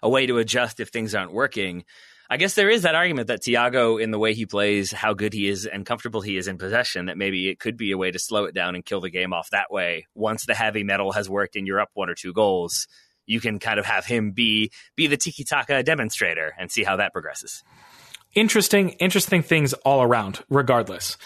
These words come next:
Speaker 2: I think you said
Speaker 1: Yes,
Speaker 2: you,
Speaker 1: sir.
Speaker 2: you had one more, Taylor?
Speaker 1: I do, and it is weirdly my favorite move of the entire window. Uh, it is Edouard Mendy to Chelsea
Speaker 2: Ah.
Speaker 1: from Rennes for twenty-two million pounds. Uh,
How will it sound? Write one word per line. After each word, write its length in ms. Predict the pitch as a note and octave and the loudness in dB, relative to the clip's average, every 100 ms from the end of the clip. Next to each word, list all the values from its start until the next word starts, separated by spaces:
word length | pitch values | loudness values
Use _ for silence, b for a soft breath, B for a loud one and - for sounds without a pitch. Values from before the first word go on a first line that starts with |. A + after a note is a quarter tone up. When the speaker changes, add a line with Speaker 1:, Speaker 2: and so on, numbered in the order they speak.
| B B B | B B B
Speaker 2:
I 60 | |
think 140 | C#3 G#3 | 2 4
you 60 | |
said 120 | F3+ G3 | 4 6
Speaker 1:
Yes, 120 | G3 | 8
Speaker 2:
you, 60 | F#3+ | 8
Speaker 1:
sir. 120 | A#2+ | 8
Speaker 2:
you 120 | F#3+ | 8
had 160 | G3 C#3+ | 8 6
one 120 | E3+ | 6
more, 200 | E3+ F#3 | 8 6
Taylor? 360 | F#3 A3 B3 - _ b b b b _ | 6 6 6 0 _ b b b b _
Speaker 1:
I 180 | C3+ - | -6 0
do, 240 | F3 C4 E3 | 4 6 6
and 160 | C#3+ | 6
it 80 | E3 | 6
is 240 | G3 D#3+ - _ _ | 6 4 -4 _ _
weirdly 460 | F2+ C3 B3 B3+ B3 | -2 2 4 4 4
my 140 | G3 | 4
favorite 400 | - F3+ E3+ C#3 | 2 2 4 2
move 180 | D#3 D3+ | 4 6
of 140 | C#3 | 4
the 100 | C3+ | 4
entire 320 | B2+ C3+ B2+ | 2 4 4
window. 600 | A#2 B2 A2+ G2+ E2+ E2 - | 4 4 4 4 2 -2 0
Uh, 460 | G#2+ G2+ F#2+ F2+ - _ _ | 2 4 4 2 -4 _ _
it 200 | C#3+ D#3+ | -2 2
is 360 | D#3+ D#3 C#3 C#3 | 4 6 6 6
Edouard 380 | C#3 C3 C3 A#2+ | 4 4 4 4
Mendy 320 | A#2 A2+ G#2 | 2 2 0
to 80 | G#2+ | 0
Chelsea 320 | - F#2+ E2+ B2 | 0 0 4 6
Speaker 2:
Ah. 220 | C3+ D#3 | 6 6
Speaker 1:
from 220 | E3 D#3+ | 6 6
Rennes 320 | C3 B2 A#2+ | 4 2 0
for 120 | - | -2
twenty-two 460 | B2+ C3 B2+ A#2+ C3+ | 0 2 0 2 2
million 340 | A#2 A2 G#2 | 4 4 2
pounds. 480 | F#2 F2 C2+ C2 - - | -2 -4 -6 -10 -6 0
Uh, 400 | A#2 A#2 A2 | 4 6 4